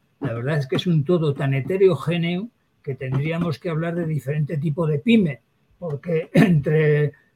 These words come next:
eh, un despacho tecnológico dedicado a la consultoría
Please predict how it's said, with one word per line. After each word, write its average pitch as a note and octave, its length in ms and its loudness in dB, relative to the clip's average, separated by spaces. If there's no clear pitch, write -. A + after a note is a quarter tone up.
eh, C#3 840 -4
un F3 200 2
despacho D#3+ 1040 0
tecnológico D3 840 0
dedicado C#3+ 340 0
a D3+ 100 2
la C#3 40 -2
consultoría D3 800 0